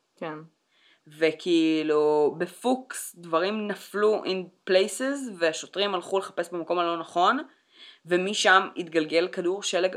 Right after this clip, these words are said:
Speaker 2: מטורף של ראיות שאלוהים יודע אם הן קשורות בכלל או לא, שכאילו, את יודעת, מלא שיט רנדומלי, פצצות, מלא טיפים,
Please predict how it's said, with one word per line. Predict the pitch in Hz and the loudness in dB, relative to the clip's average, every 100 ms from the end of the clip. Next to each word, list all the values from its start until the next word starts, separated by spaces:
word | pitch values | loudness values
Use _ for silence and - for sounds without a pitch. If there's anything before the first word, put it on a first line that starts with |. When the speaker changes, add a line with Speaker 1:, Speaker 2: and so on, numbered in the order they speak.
| - | -6
Speaker 2:
מטורף | 180 - - 170 175 185 - - - _ _ - - | -8 -6 -2 4 6 6 4 -10 -20 _ _ -20 -8
של | - 196 180 | 0 2 6
ראיות | 170 127 185 185 190 | 6 8 8 6 6
שאלוהים | 208 180 180 | 4 4 4
יודע | 196 196 | 2 2
אם | 202 | 2
הן | 196 | -2
קשורות | 185 - 175 180 | -6 -2 0 0
בכלל | 190 190 165 | 0 0 2
או | 156 | 2
לא, | 156 160 190 - _ - - | 2 2 0 -10 _ -20 -6
שכאילו, | 214 - 208 214 | -4 0 0 0
את | 220 | 2
יודעת, | 285 196 | 2 4
מלא | 214 233 254 269 | 2 4 2 2
שיט | - - 254 254 - - | 0 0 0 -2 -6 -6
רנדומלי, | 233 233 214 202 196 202 202 208 | 0 0 2 2 2 2 2 0
פצצות, | - - 185 185 - | -8 -2 0 0 -4
מלא | 175 170 190 185 - | -4 0 0 -2 -8
טיפים, | 190 185 180 175 | -8 -6 -4 -6